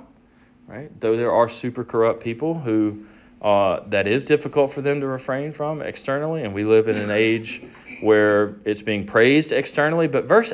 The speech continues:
eight makes it clear that Christians are called to an even higher calling, not just to put off or put to death what verse five calls on, but to also put off these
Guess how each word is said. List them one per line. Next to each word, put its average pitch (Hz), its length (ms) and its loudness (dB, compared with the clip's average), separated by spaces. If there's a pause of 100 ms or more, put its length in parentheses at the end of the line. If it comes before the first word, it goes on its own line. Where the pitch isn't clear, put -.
eight 170 260 4
makes 127 280 -2
it 117 60 -4
clear 127 300 0
that 113 180 0
Christians 135 580 -2 (320)
are 117 140 8
called 135 360 4
to 135 140 -2
an 120 180 0
even 127 240 -2
higher 147 540 4
calling, 92 460 -2
not 165 320 0
just 160 440 2
to 127 80 -4
put - 300 -2
off 107 560 2 (380)
or 98 120 -2
put 120 240 -8
to 107 140 -8
death 113 500 2
what 110 220 -2
verse 110 320 -4
five 107 560 0
calls 95 340 -4
on, 107 540 -8 (640)
but 135 160 2
to 180 100 2
also 151 640 6
put 147 280 2
off 123 320 2
these 165 240 -2